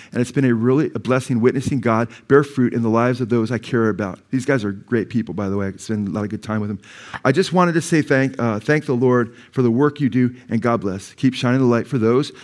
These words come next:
uh, that want to get out of the darkness of this world. Keep up the good fight. Okay, so praise God. These, this happened the same day. I saw one, and then, and I read that, and then I shared with these folks, and, and, uh,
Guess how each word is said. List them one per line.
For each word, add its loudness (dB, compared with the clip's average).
uh, -2
that -2
want -2
to -6
get 0
out 2
of -6
the -2
darkness -2
of -2
this -8
world. 0
Keep -2
up -4
the -6
good -4
fight. -2
Okay, -4
so -2
praise 2
God. 4
These, -2
this 2
happened 2
the -4
same 4
day. 6
I 2
saw 2
one, 4
and 4
then, 2
and 2
I 2
read 2
that, 2
and 0
then 0
I -4
shared -2
with -6
these 0
folks, -4
and, -4
and, -2
uh, -2